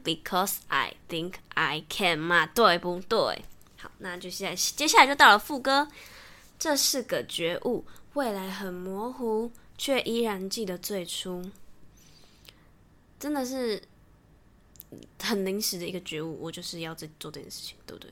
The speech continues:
那未来很模糊，像我国三的时候，其实那时候就一直觉得怎么办？因为我不知道我的高中会过得怎么样，所以我那时候就想说：哈，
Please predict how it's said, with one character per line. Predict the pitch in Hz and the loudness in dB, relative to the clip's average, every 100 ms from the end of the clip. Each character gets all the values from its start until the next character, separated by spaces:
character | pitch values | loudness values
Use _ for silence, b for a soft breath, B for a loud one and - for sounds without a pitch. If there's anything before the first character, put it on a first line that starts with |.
| 240 - - - - - - | -20 -20 -20 -20 -20 -20 -14
那 | 175 185 240 240 - - - | -12 -10 -14 -18 -20 -20 -8
未 | 277 254 | -2 0
来 | 190 | 0
很 | 196 165 | -2 -6
模 | 151 156 | -8 -10
糊， | 180 - - 220 | -10 -14 -14 -14
像 | - 247 | -6 -6
我 | - | -6
国 | - 156 | -10 -10
三 | 190 165 | -8 -10
的 | 156 | -10
时 | 101 | -12
候， | 90 B B B B B B B | -14 B B B B B B B
其 | - 233 | -12 -8
实 | 247 | -6
那 | 240 | -4
时 | |
候 | 226 | -4
就 | 220 233 | -4 -6
一 | 220 | -6
直 | 190 - | -8 -10
觉 | - 101 | -12 -12
得 | 82 - - | -12 -14 -18
怎 | - | -18
么 | - | -16
办？ | - - - - - - - - - - - | -16 -16 -18 -20 -20 -20 -20 -20 -20 -20 -8
因 | 349 | -2
为 | |
我 | 247 | -2
不 | 196 | -2
知 | 226 | 2
道 | 214 | 4
我 | 120 | 2
的 | 98 | -4
高 | - 180 | -4 -4
中 | 180 | -4
会 | 180 | -8
过 | 180 151 101 | -6 -6 -6
得 | |
怎 | - | -12
么 | - | -14
样， | - - B B B | -16 -18 B B B
所 | 294 | -4
以 | 302 | -2
我 | |
那 | 269 | -2
时 | 277 | -4
候 | 254 | -6
就 | 269 | -8
想 | 185 175 | -10 -10
说： | 190 | -12
哈， | 196 - | -12 -12